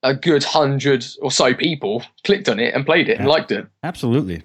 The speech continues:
Speaker 2: That's a great tip. Thanks for bringing that.
Speaker 1: <laughs>
Speaker 2: <laughs> Now,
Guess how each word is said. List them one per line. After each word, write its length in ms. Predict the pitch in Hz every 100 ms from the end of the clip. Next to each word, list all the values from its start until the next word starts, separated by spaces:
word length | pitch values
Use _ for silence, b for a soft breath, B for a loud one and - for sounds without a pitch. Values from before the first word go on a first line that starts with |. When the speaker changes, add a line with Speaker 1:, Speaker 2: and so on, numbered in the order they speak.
| _
Speaker 2:
That's 180 | - 196
a 60 | 92
great 360 | 80 104 131 143
tip. 320 | 170 110 -
Thanks 200 | 143 156
for 100 | 220
bringing 320 | 208 214 127
that. 300 | 92 87 - _ _ -
Speaker 1:
<laughs> 120 | -
Speaker 2:
<laughs> 520 | - - 110 110 214 - B B B B B
Now, 520 | 160 160 160 156 -